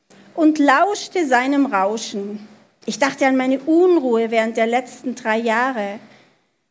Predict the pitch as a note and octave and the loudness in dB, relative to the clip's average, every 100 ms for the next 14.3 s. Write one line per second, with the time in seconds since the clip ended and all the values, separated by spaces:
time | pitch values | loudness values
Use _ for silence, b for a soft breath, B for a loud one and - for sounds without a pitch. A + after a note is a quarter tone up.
0 | - D4 D#4 D4 D4 C#4+ F#4 A#4 - D#4+ | -2 2 4 4 2 2 4 4 4 4
1 | C#4+ B3+ - - D4+ F4+ - - - b | 4 0 -4 0 0 0 -6 -20 -20 b
2 | b b - D#4+ E4 E4 E4 G4+ F#4 D#4+ | b b 0 2 4 4 4 4 2 2
3 | D4+ - - C#4+ F#4 G#4 - C#4 C#4 C#4+ | -2 -8 0 2 2 0 0 -2 -2 -6
4 | C#4 C#4 C#4 - C4+ F4 E4+ C#4 B3 A3+ | -4 -4 -4 -2 0 0 0 -4 -4 -8
5 | A#3 A3+ - A#3+ A#3+ D4+ E4 - A#3 G#3+ | -6 -6 -8 -2 0 0 -4 -6 -6 -6
6 | A3+ - - _ _ _ _ _ _ _ | -8 -16 -20 _ _ _ _ _ _ _
7 | _ - D4+ D4+ F#4 G4 - C#4 - C#4 | _ -6 -4 0 0 0 -4 -4 -2 0
8 | D#4 F4 E4+ E4 - - _ _ _ _ | 0 0 -2 -4 -14 -20 _ _ _ _
9 | - B3 B3+ - - D4 F4+ F4+ D4 D4 | -6 -6 -6 -6 2 4 4 2 0 -2
10 | D4 C4 B3 B3+ - C4 B3+ B3 C4 B3 | -4 -4 -4 -8 -12 -6 -6 -4 -6 -4
11 | A#3+ G#3 G#3 A3 G3 G3+ - G#3 G#3 A3 | -4 -4 -6 -8 -8 -8 -12 -12 -12 -16
12 | - _ _ _ _ _ _ C4+ C#4 C#4+ | -20 _ _ _ _ _ _ 0 0 2
13 | D#4+ F4+ D#4+ C#4 C#4+ C4 C#4+ F4+ - - | 2 4 4 2 2 2 2 0 -2 -10
14 | A3 G#3 G#3 | -6 -4 -6